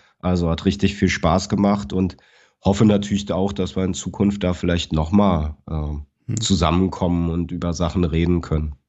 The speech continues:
Speaker 2: Ja, du hattest mir ja damals auch schon erzählt, dass, äh, das Besondere natürlich an der Folge war, dass ich einfach auch wahnsinnig viel Hörer erreicht habe, wie ihr sie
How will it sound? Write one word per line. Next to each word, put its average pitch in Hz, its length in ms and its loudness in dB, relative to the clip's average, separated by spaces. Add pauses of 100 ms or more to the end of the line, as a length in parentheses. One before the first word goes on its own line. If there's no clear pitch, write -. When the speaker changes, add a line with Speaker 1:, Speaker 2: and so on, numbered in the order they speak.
(420)
Speaker 2:
Ja, 104 100 0
du 107 140 -2
hattest 120 240 -2
mir 117 60 4
ja 110 80 4
damals 113 300 4
auch - 120 -6
schon 113 200 2
erzählt, 120 380 0
dass, - 220 -4
äh, - 120 -4 (380)
das - 140 -6
Besondere 127 480 8
natürlich 123 260 2
an 113 60 2
der 110 100 4
Folge 117 380 4
war, 107 100 4
dass 107 140 -4
ich 123 60 0
einfach - 180 -4
auch - 160 -14
wahnsinnig 110 420 -2
viel 98 300 0
Hörer 117 300 2
erreicht 95 400 -4
habe, 107 160 -4
wie 101 40 0
ihr 98 100 2
sie 98 160 -2